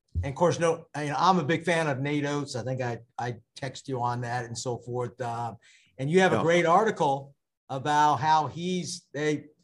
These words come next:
Speaker 1: he's totally into analytics and the three-point shot and the layups. And, uh, my, my program's very similar to that. And that is, uh, we shoot a lot of threes, Colton. <laughs> I mean,
Speaker 2: Good.
Speaker 1: we don't make a lot, but we shoot.
Speaker 2: <laughs>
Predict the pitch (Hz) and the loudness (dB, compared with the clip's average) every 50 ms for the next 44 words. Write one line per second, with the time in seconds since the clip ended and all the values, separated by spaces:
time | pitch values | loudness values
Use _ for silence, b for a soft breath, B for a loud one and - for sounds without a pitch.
0 | _ _ _ _ _ - 185 180 - - - 170 180 190 196 185 180 165 151 147 | _ _ _ _ _ 0 0 0 0 2 4 4 4 6 4 4 2 2 2 0
1 | 143 135 139 127 139 147 147 139 131 131 139 139 180 - - - - 131 127 123 | -2 -2 -2 -2 -2 -2 -2 -2 -2 0 0 -2 -2 -4 -6 -6 -6 -4 -6 -6
2 | 123 - 139 135 135 - 135 131 139 135 117 - - - 135 127 127 131 - - | -6 -6 -8 -8 -6 -4 -4 -4 -4 -4 -6 -10 -8 -6 -4 -2 -2 -4 -4 -6
3 | 131 123 123 123 127 131 131 135 131 131 - - 117 113 b b b b b - | -6 -4 -2 0 0 2 2 0 0 -2 -6 -10 -10 -12 b b b b b 0
4 | 135 143 139 - - - 151 170 190 202 190 - - 185 190 208 196 196 220 208 | 0 0 0 -2 -4 0 2 4 4 4 2 0 2 2 4 4 4 2 2 2
5 | 208 185 202 185 175 156 127 147 165 165 156 - - 170 160 151 147 139 - - | 2 2 2 2 2 0 0 -2 -2 -2 -2 -2 -4 -4 -4 -4 -6 -6 -8 -8
6 | 131 120 123 123 120 117 113 104 117 120 123 120 - - 127 123 127 127 127 123 | -8 -6 -4 -4 -2 -4 -4 -6 -8 -10 -10 -10 -10 -8 -6 -6 -4 -4 -4 -6
7 | 120 117 - - _ _ _ _ _ _ _ _ _ 120 123 123 123 120 123 120 | -6 -8 -10 -16 _ _ _ _ _ _ _ _ _ -4 -2 0 0 -2 -2 -2
8 | 147 143 123 - 175 139 143 135 127 123 131 135 135 131 113 101 - 123 127 127 | -2 -4 -4 -4 -4 -4 -2 0 2 4 4 4 4 2 0 -4 -6 -8 -6 -6
9 | 127 120 113 107 104 - - - - _ _ _ - 131 117 113 113 113 139 139 | -6 -6 -8 -8 -8 -10 -10 -10 -14 _ _ _ -6 -6 -6 -6 -6 -6 -8 -2
10 | - 185 190 165 156 165 160 147 143 135 131 B B B B B 135 151 160 - | 0 0 0 2 0 0 0 -2 -2 -6 -8 B B B B B 8 8 8 8
11 | 175 185 180 170 170 170 170 175 - 156 139 135 131 127 120 123 - _ _ _ | 4 2 2 2 2 0 0 0 0 0 0 0 0 0 -2 -4 -8 _ _ _
12 | _ _ - 160 156 208 185 - - 180 - - - - - - | _ _ -4 2 4 4 4 4 4 2 0 0 0 -2 -2 -2